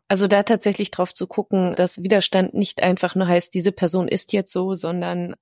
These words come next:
sich zu überlegen, was da vielleicht drinstecken kann. Einfach diese Offenheit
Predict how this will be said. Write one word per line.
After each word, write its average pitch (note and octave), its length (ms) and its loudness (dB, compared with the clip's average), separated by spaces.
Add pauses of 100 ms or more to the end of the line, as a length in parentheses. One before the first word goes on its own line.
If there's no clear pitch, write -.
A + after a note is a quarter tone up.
(160)
sich F3 220 -12
zu - 120 -8
überlegen, E3 480 -4 (560)
was E3+ 200 0
da F3+ 100 -2
vielleicht E3 360 -6
drinstecken E3 480 -6
kann. D#3+ 220 -8
Einfach G3+ 240 -2
diese G#3 300 2
Offenheit F#3+ 580 4